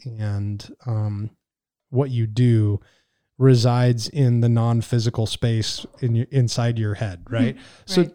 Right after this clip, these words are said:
Speaker 1: like, yeah, talk about what that's like for you, and, um, yeah, what do you, what do you love about ideas?
Speaker 2: Um,
Speaker 1: The world of ideas.
Speaker 2: Yeah,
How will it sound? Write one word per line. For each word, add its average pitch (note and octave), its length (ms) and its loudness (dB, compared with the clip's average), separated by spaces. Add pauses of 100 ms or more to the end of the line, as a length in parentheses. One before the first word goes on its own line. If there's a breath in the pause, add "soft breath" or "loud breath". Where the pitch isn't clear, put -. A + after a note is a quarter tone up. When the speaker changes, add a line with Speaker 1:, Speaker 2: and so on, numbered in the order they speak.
Speaker 1:
like, F3 160 0
yeah, F#3+ 180 4
talk E3+ 280 -2
about E3+ 400 4
what D3 240 2
that's C#3 260 0
like B2+ 240 0
for - 160 -2
you, B2 540 6
and, A2 580 0 (160)
um, G#2+ 560 0 (1600)
yeah, C3 100 0
what B2+ 120 4
do C3 60 4
you, C#3 100 4
what C3+ 120 2
do C3 60 4
you B2+ 60 4
love B2 160 2
about A2+ 220 0
ideas? G#2 480 -6 (1200)
Speaker 2:
Um, F#3+ 400 -8
Speaker 1:
The A#2+ 80 2
world A2 260 0
of G2+ 80 -8
ideas. A2+ 500 -10
Speaker 2:
Yeah, G#3 380 -6